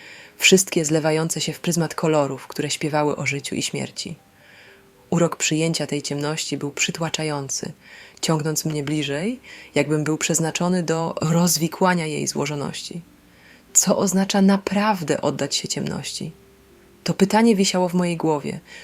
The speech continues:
kuszące i głębokie. Drażniło głębiny objawienia, którego jeszcze nie mogłem uchwycić.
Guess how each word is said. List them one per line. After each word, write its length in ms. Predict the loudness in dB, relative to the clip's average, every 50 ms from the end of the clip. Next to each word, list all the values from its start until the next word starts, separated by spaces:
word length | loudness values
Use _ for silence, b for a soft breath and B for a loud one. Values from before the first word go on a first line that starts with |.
| B B
kuszące 640 | -2 0 2 2 4 4 4 4 4 2 2 0 0
i 60 | 0
głębokie. 640 | 0 0 -2 0 0 0 -2 -2 -6 -10 -10 -12 -12 B B B B B B B B B B -4
Drażniło 580 | 0 2 4 4 6 6 8 8 8 6 4 4
głębiny 440 | 2 0 0 0 0 -2 -2 -2
objawienia, 600 | -2 -2 -2 -2 -2 -2 -4 -4 -4 -6 -6 -8 -12 -14
którego 340 | -8 -4 -2 0 0 0 0
jeszcze 280 | -2 -2 -2 -2 0
nie 120 | 0 0 0
mogłem 320 | -2 -2 -2 -4 -4 -6
uchwycić. 520 | -6 -8 -8 -8 -8 -8 -8 -10 -10 -14